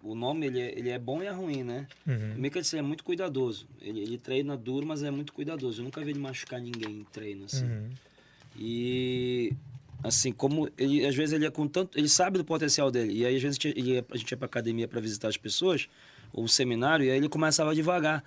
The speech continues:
Speaker 1: Só que o cara, quando vê ele na frente, o cara quer ir a cento e dez por cento. E aí
Speaker 2: Entendi.
Speaker 1: ele ia com o corpo muito relaxado, e aí, enfim, assim, não tá preparado pro combate. Aí os caras vinham e às vezes ele saía um pouco machucado, né, com isso aí. Eu disse, "Cara,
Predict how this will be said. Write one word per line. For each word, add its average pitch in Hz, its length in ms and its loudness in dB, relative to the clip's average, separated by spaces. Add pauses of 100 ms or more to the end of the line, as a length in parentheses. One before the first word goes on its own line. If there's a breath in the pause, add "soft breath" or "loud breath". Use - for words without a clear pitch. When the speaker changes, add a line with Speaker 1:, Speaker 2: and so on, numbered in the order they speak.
(280 loud breath)
Speaker 1:
Só 143 160 2
que 151 60 2
o 151 60 0
cara, 156 200 4
quando 147 240 4
vê 135 220 4
ele 135 100 2
na 131 120 2
frente, 170 340 0
o - 20 -6
cara 147 180 2
quer 147 140 -2
ir 151 40 0
a 151 60 2
cento 160 240 6
e - 20 -4
dez 156 160 2
por - 160 -2
cento. 151 400 2 (240 loud breath)
E 151 40 -2
aí 131 100 0
Speaker 2:
Entendi. 160 160 4
Speaker 1:
ele 196 160 2
ia 190 80 4
com 180 100 -2
o 151 40 -6
corpo 160 220 -2
muito 160 180 2
relaxado, 165 840 2
e 131 160 4
aí, 135 420 2
enfim, 139 260 -2
assim, 139 380 2 (400 loud breath)
não 127 160 0
tá 156 160 2
preparado 143 540 4
pro 123 140 -12
combate. 120 560 0
Aí 117 100 2
os 117 120 4
caras 131 300 4
vinham 143 240 2
e 170 40 2
às 165 100 2
vezes 151 140 2
ele 156 100 2
saía 147 260 4
um 143 60 -2
pouco 147 240 -2
machucado, 139 520 2
né, 110 140 -2
com - 100 -8
isso 113 140 0
aí. 107 160 0 (180 loud breath)
Eu - 40 -10
disse, - 140 4
"Cara, 110 280 2